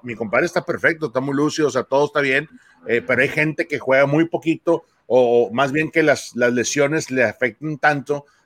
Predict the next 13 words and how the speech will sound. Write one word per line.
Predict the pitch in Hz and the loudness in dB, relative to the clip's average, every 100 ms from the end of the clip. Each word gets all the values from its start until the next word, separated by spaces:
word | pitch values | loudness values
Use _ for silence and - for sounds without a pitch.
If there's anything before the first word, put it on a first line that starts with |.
| _ | _
que | 117 | 0
de | |
repente, | 117 113 101 104 - | 0 -2 -4 -4 -4
pues, | - 120 | -4 -4
ya | 101 | -6
no | 127 | -4
puedes, | 101 90 131 | -2 -2 -2
compadre. | 175 151 151 | -4 0 2
Entonces, | 120 104 101 139 139 | 2 0 0 0 0
este, | 135 - 110 92 - - | -2 0 0 -2 -6 -2
ahorita, | - 180 208 190 170 | 2 4 4 2 2
mi, | 156 | 2
imagínate, | 139 185 156 | 2 2 2